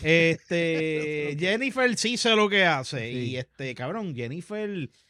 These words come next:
Speaker 1: eh, fíjate, ese traje no está mal. El, el traje
Speaker 2: Es que,
Speaker 1: de Jennifer
Speaker 2: es que,
Speaker 1: está
Speaker 2: eh,
Speaker 1: bonito, está
Speaker 2: son,
Speaker 1: bonito.
Speaker 2: son más normales, no son tan conceptuales como los
Speaker 1: No,
Speaker 2: que
Speaker 1: pero
Speaker 2: hemos,
Speaker 1: han, han
Speaker 2: vimos
Speaker 1: habido
Speaker 2: un montón, pero estos como tal,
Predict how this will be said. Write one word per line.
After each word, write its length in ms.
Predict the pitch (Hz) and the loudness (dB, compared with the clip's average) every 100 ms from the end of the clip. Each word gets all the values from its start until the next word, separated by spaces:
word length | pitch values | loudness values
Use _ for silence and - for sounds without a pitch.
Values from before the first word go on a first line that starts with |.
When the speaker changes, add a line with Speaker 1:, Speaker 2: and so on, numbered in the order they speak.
| _ _ | _ _
Speaker 1:
eh, 140 | 180 208 | -4 0
fíjate, 240 | 269 262 | 2 2
ese 140 | 254 277 | 0 0
traje 260 | 302 269 | 0 0
no 60 | 240 | -2
está 240 | - 247 | 0 2
mal. 220 | 214 156 | 4 4
El, 180 | 147 147 | 2 0
el 140 | 170 160 | -2 0
traje 180 | 185 | 2
Speaker 2:
Es 80 | 254 | 4
que, 80 | 269 | 4
Speaker 1:
de 80 | 262 | 4
Jennifer 140 | 254 | 0
Speaker 2:
es 60 | 214 | 2
que, 260 | 262 277 | 2 4
Speaker 1:
está 80 | 208 | 6
Speaker 2:
eh, 40 | 208 | 6
Speaker 1:
bonito, 340 | 196 151 - | 4 -2 -4
está 120 | - | -4
Speaker 2:
son, 100 | 151 | -2
Speaker 1:
bonito. 320 | 180 123 104 | -2 -2 -2
Speaker 2:
son 160 | 101 185 | -2 2
más 160 | 214 233 | 2 0
normales, 640 | 240 214 165 190 208 175 | 0 0 2 4 4 2
no 80 | 151 | -2
son 160 | 190 | -4
tan 180 | - 202 | -4 -4
conceptuales 760 | 214 202 208 185 160 165 190 180 | -4 -6 -6 -8 -2 0 0 -2
como 240 | 170 151 | -4 -2
los 80 | 139 | 0
Speaker 1:
No, 80 | 156 | 4
Speaker 2:
que 40 | |
Speaker 1:
pero 100 | 180 | 6
Speaker 2:
hemos, 120 | 143 | 6
Speaker 1:
han, 160 | 135 143 | 2 0
han 100 | 131 | 4
Speaker 2:
vimos 160 | 160 175 | 6 6
Speaker 1:
habido 140 | 190 | 6
Speaker 2:
un 40 | 196 | 8
montón, 360 | 226 220 214 | 8 8 4
pero 300 | - 165 156 | 6 6 8
estos 300 | 196 - 233 | 8 6 -2
como 320 | - 226 226 | 0 -2 0
tal, 360 | 214 220 165 147 | 2 2 2 -2